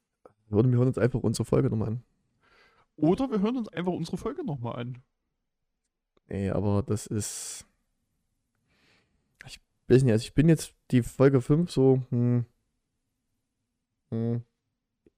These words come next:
Speaker 1: Okay. Folge sechs. Ja.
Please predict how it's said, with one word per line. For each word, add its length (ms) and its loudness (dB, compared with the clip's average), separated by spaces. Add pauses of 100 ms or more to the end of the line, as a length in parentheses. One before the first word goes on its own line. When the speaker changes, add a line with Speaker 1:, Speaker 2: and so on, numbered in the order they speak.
(440)
Speaker 1:
Okay. 260 2 (920)
Folge 180 2
sechs. 220 2 (420)
Ja. 600 2